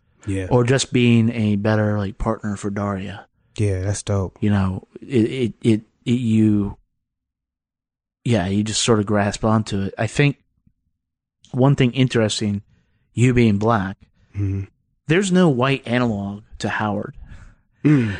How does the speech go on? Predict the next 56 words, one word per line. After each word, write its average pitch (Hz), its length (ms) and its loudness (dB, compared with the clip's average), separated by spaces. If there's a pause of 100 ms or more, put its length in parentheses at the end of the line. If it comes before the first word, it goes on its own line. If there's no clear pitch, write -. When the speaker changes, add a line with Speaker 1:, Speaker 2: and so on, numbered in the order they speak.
(100)
Speaker 2:
And, 151 340 -2
and, 147 260 2
and, 143 320 2
and 147 180 2
I've 139 80 2
had 147 180 2
you 156 300 4
through 156 200 2
here, 143 260 6
like 120 160 2
Brianna 120 280 4
Younger, 135 320 2
like 123 160 0
people 151 260 2
who 131 100 4
went 123 220 4
to 110 80 0
Howard 107 340 0
and 104 100 -2
stuff, 110 260 -2
and 120 280 2
all, 143 400 2 (460)
and, 135 180 2
and 160 140 4
you 165 60 6
can 160 100 4
just, - 280 -2
like, 131 180 0
honestly 139 300 0
open 139 260 2
up 135 140 0
a 107 300 0
newspaper, 113 540 -2
like 104 160 -6
Ta-Nehisi 127 340 0
Coates, 120 320 0
like, 113 180 0 (360)
you 143 120 4
all 156 160 4
talk 151 220 -2
about 139 140 0
the 113 60 -12
same 123 220 2
experience. 120 560 0
And 123 100 4
I 120 60 4
think 160 240 -2
it, 123 160 0
it's 101 140 2
Speaker 1:
Mm-hmm. 139 140 0
Speaker 2:
a, - 40 -4
it's 135 120 -6
a, 120 200 2 (240)
it's 131 200 0
a 127 60 6
unique 123 540 4